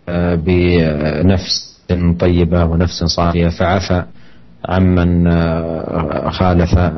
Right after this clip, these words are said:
أو من آذاه لحق به شيء من الضرر، فلا بأس بذلك، لا بأس بذلك. أما أن يتخذ سنة وعادة وأمرا يواظب عليه، سواء، آه،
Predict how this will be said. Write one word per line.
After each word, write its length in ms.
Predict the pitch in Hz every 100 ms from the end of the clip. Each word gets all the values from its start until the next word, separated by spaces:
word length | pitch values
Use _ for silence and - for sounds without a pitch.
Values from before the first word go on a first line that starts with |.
| 85 -
أو 320 | 90 90 87 85
من 240 | 90 90
آذاه 580 | 87 85 90 90 82 82 - - - - - - _ _ _ _
لحق 220 | - 92 92
به 260 | 95 92
شيء 260 | 87 101 98
من 260 | 92 90 90
الضرر، 460 | 82 101 123 123
فلا 800 | - 71 65 60 50 - 107 110
بأس 360 | 85 - - 82
بذلك، 380 | 78 78 85 82 - - - - - _ _ _ _ _ _ -
لا 200 | 95 98
بأس 360 | 92 90 - -
بذلك. 680 | 104 92 87 85 78 78 98
أما 320 | 110 101 87
أن 80 | 90
يتخذ 640 | 87 - 90 90 82 82
سنة 540 | - 98 92 85 78
وعادة 540 | 80 73 92 87 82 78
وأمرا 420 | 80 90 90 87 82
يواظب 440 | 87 87 85 78
عليه، 360 | 82 90 85 - - _ - - - -
سواء، 400 | - 90 92 90 90 87
آه، 540 | 85 85 85 82 80